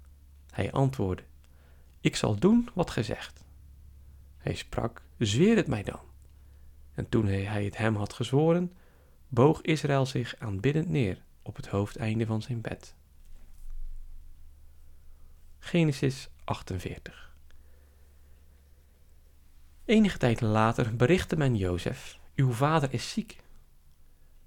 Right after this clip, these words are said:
Terstond ging hij naar Jacob en nam zijn beide zonen, Manasse en Ephraim, met zich mee.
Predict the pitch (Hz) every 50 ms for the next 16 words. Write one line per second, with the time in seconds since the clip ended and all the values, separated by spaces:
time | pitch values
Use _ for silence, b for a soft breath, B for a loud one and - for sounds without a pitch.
0 | - - - - - 123 - - - 123 123 123 120 - 127 123 104 107 104 98
1 | 92 92 92 104 107 110 107 - - - - - - - - - 110 117 156 175
2 | 180 - 180 170 139 120 117 117 117 117 120 117 - 104 101 98 101 101 104 113
3 | - - - 117 107 123 151 175 - - - 139 131 135 120 110 110 110 - -
4 | 104 104 110 107 98 95 - - - - 107 98 92 90 90 -